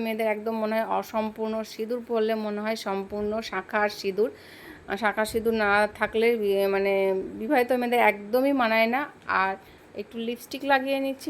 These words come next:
ফ্রেশ হওয়ার পর স্নান করে, কারণ ফ্রেশ হয়ে স্নান করে আমার লিপস্টিকটা পরা চাই। আমি লিপস্টিক পরতে কিন্তু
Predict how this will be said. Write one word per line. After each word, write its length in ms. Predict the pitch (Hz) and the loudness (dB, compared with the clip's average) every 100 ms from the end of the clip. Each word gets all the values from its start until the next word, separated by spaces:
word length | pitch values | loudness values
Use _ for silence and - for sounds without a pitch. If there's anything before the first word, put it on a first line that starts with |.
| 277 | -4
ফ্রেশ 220 | 240 220 - | -2 0 2
হওয়ার 240 | 240 240 233 - | 4 4 2 0
পর 160 | 262 311 - | 0 0 -2
স্নান 200 | 226 208 208 | -2 -2 -2
করে, 160 | 247 302 - - - - | 0 0 -2 -14 -20 -6
কারণ 220 | 196 196 208 208 - | -2 0 -2 -6 0
ফ্রেশ 320 | 262 269 302 - | 4 6 4 2
হয়ে 200 | 247 240 269 262 | 2 4 2 0
স্নান 220 | 233 214 220 | -4 -4 -4
করে 160 | 220 240 339 - - - | -2 0 -2 -8 -20 -8
আমার 200 | 214 220 226 220 | 0 2 2 2
লিপস্টিকটা 600 | 226 - 262 - - 262 254 | 0 -4 -12 -14 -4 -4 0
পরা 220 | 226 214 226 - | 4 4 4 4
চাই। 280 | 202 190 208 262 381 - - - | 6 6 4 0 -6 -16 -20 -8
আমি 140 | 214 214 | -4 0
লিপস্টিক 340 | 208 208 - 233 - | 0 -2 -8 -14 -10
পরতে 220 | 226 240 240 | -6 -4 -4
কিন্তু 160 | 233 | -4